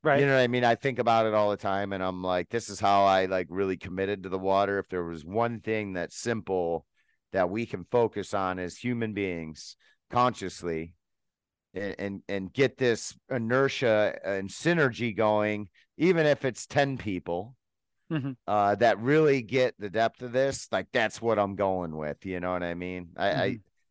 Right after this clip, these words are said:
Speaker 2: there was a lot of directions I could have went with the way the universe works and energy systems. And to me, water was just, uh, lo-, I got locked into it like it was an invitation, uh, uh,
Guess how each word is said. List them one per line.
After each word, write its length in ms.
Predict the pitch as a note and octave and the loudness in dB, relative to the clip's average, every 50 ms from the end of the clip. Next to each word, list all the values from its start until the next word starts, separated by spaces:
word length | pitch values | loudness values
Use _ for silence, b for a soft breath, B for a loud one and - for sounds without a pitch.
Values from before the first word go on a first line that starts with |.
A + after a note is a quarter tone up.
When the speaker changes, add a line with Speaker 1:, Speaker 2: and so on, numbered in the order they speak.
| _ _ _ _ _ - | _ _ _ _ _ 0
Speaker 2:
there 100 | A#2 B2+ | 0 0
was 140 | B2+ G2 B2 | 2 2 2
a 60 | A#2 | 2
lot 300 | G#2+ A2+ A#2 A#2+ A#2 A2+ | 4 6 6 6 6 4
of 80 | G#2+ | 2
directions 540 | F2 G2+ G#2 G#2+ A2 G#2+ - - G#2+ F#2 F2 | -2 -2 0 0 0 0 -2 -8 -10 -6 -2
I 140 | G2 F#2+ F#2+ | 0 -2 0
could 200 | - - A2+ G#2 | 0 0 0 2
have 80 | G2 F#2 | 2 2
went 300 | F2+ G2 G2+ F#2+ - - | 0 0 0 -2 -2 -4
with 160 | F2+ F#2 - | -8 -8 -8
the 80 | G2 | -8
way 240 | E2+ E2+ F#2+ G2 G2 | -6 -4 -2 -2 -2
the 120 | F2+ F2 F#2 | -2 -4 -6
universe 640 | F2+ F#2 F#2+ F#2+ E2+ D2+ E2+ E2 E2 - - - | -6 -4 -6 -6 -4 -4 -6 -6 -6 -8 -10 -8
works 380 | F2 F2+ F2 D#2+ - - - F#2 | -6 -6 -6 -6 -8 -10 -10 -8
and 120 | F2 E2+ | -8 -6
energy 440 | F2+ F2+ F2+ E2+ E2+ D#2 D#2+ E2 D#2 | -6 -6 -6 -8 -10 -10 -12 -12 -12
systems. 720 | - - - E2 D2+ - - D#2+ D#2 D2+ D2+ D#2 C#2+ - | -10 -10 -10 -10 -10 -10 -8 -8 -8 -6 -8 -12 -10 -10
And 200 | F2 E2 D#2+ D2+ - | -8 -8 -8 -10 -10
to 100 | - F#2 | -10 -8
me, 260 | F#2 F#2+ G2 F#2+ F#2 | -6 -6 -4 -4 -4
water 460 | E2 E2 E2 D#2+ E2 E2 E2 D#2+ D#2 | -4 -2 0 0 0 0 -2 -4 -6
was 200 | D#2 D#2 D2+ - - | -6 -8 -12 -14 -12
just, 380 | - D#2 D#2 - - - - D#2 | -10 -10 -10 -10 -12 -10 -6 -4
uh, 260 | C#2+ C#2+ C#2 C#2 C#2 - - _ _ _ _ _ _ _ _ _ _ _ _ _ _ _ _ _ _ _ _ - | -4 -2 -2 -4 -4 -6 -10 _ _ _ _ _ _ _ _ _ _ _ _ _ _ _ _ _ _ _ _ -10
lo-, 280 | G2+ G#2 G#2+ G#2+ G#2+ - | -4 0 2 2 4 4
I 120 | F#2+ G#2+ | 2 0
got 360 | G2+ G2 G2+ G#2 G2 F#2 D#2+ | 0 0 0 2 2 2 2
locked 400 | E2 F#2+ G#2+ A#2 B2 A#2+ - - | 0 2 2 4 4 2 2 0
into 440 | B2+ A#2+ A#2 A#2 G#2+ - - B2 A#2+ | -2 0 0 -2 -6 -2 0 2 4
it 140 | A#2 A2 F2+ | 4 2 4
like 220 | G#2 G#2+ G#2+ F#2 | 2 2 2 2
it 60 | G#2 G2 | 0 -2
was 220 | F#2+ G2+ F#2+ G2+ | -2 -2 -4 -4
an 80 | A2 A2 | -4 -4
invitation, 920 | A2 A2 G#2+ G#2 G2+ - A2 G#2+ G#2+ A2 G#2 - - A2 G#2+ G#2 G2+ G2+ | -4 -2 -2 -4 -2 0 -2 -2 -2 -2 -4 -4 -2 -2 -2 -2 -2 -2
uh, 220 | F#2+ F#2 F2+ F2 E2 C#2+ | -4 -2 -2 -4 -4 -4
uh, 100 | D#2 E2+ | -6 -6